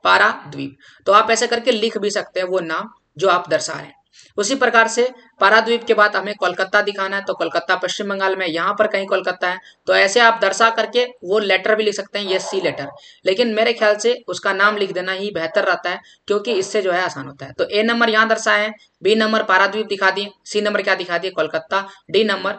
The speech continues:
विशाखापट्टनम। तो विशाखापट्टनम यहाँ पर कहीं है, तो आपको कुछ नहीं करना, यहाँ जो है बिंदु ऐसे दिखाना है और आप यहाँ पर उसका नाम लिख दीजिएगा आसानी से, विशाखापट्टनम, पट्टनम। ठीक है, इससे होता है क्या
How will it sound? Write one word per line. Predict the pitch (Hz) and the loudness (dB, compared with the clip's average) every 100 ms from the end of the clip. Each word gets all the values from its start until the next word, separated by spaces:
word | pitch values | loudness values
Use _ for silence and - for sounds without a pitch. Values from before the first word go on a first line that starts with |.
| - - | -12 -6
विशाखापट्टनम। | 170 175 151 139 147 143 139 | -2 0 -2 -6 -10 -14 -12
तो | - | -6
विशाखापट्टनम | 165 170 190 196 196 190 190 | -6 -2 0 2 0 -4 -4
यहाँ | 165 180 | -2 0
पर | 208 | 0
कहीं | 196 185 185 | -2 -2 -4
है, | 190 - - | -8 -12 -2
तो | 170 | -2
आपको | 170 202 | 0 -4
कुछ | 214 214 | -4 -4
नहीं | 208 | -4
करना, | 196 196 | -2 -2
यहाँ | 190 160 180 - - 147 147 _ 156 147 - - _ | -4 -4 -4 -8 -18 -18 -18 _ -20 -20 -20 -20 _
जो | 156 175 | -2 2
है | 190 185 - 156 | 2 -2 -12 -6
बिंदु | 180 208 220 | -4 2 4
ऐसे | 214 208 | 4 0
दिखाना | 180 175 196 | -2 0 2
है | 208 220 _ - | 0 -2 _ 0
और | 175 | 4
आप | 190 185 | 4 0
यहाँ | 165 160 | -4 -2
पर | 190 | -4
उसका | 165 - 175 | -4 -4 -2
नाम | 165 175 | 0 0
लिख | 151 139 | -2 -8
दीजिएगा | 143 139 135 | -6 -6 -4
आसानी | 135 160 160 143 | -6 -6 -8 -8
से, | 139 | -12
विशाखापट्टनम, | 139 180 202 202 170 165 - - 165 202 - _ _ 165 165 165 151 143 147 139 - _ _ _ _ _ | -10 -10 -8 -6 -2 -2 -4 -4 -2 -2 -8 _ _ 0 2 0 -4 -4 -4 -8 -12 _ _ _ _ _
पट्टनम। | 160 160 160 156 190 - 147 135 139 - | 2 2 0 -4 -4 -12 -12 -10 -12 -10
ठीक | 160 - | -8 0
है, | 214 214 - - | 0 0 -12 -12
इससे | 165 196 | 0 4
होता | 190 214 | 4 6
है | 214 | 4
क्या | 208 208 | 2 -2